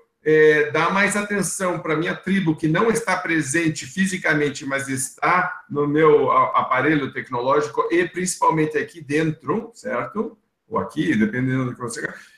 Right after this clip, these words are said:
Ou, e, e o cliente que tá na minha frente tá esperando pra ser atendido, né? E aí, então, agora falando pro, pra essa pessoa que tá nesse dilema, como é que lida com isso? E principalmente pro gestor, como é que o gestor lida com isso?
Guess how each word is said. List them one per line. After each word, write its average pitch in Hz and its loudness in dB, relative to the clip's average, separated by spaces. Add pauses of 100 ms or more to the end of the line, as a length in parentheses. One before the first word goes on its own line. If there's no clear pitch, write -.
(140)
Ou, 165 6
e, 180 -6
e 190 4
o 208 4
cliente 220 4
que 196 -2
tá 196 2
na 180 2
minha 160 2
frente 208 0
tá 220 4
esperando 226 4
pra 214 2
ser 196 -6
atendido, 190 -8 (640)
né? 127 -2
E 147 0
aí, 170 4
então, 233 2 (140)
agora 196 2
falando 202 2
pro, 160 2
pra 165 0
essa 170 -2
pessoa 196 -4
que - -14
tá - 0
nesse 175 -4
dilema, 165 -2
como 208 -4
é 247 -4
que - -4
lida 170 -2
com 143 -6
isso? 247 -6
E 233 -2
principalmente 220 0
pro 208 -4
gestor, 180 0
como 165 2
é 302 2
que - -4
o 403 2
gestor 175 0
lida 160 0
com 127 -4
isso? - -6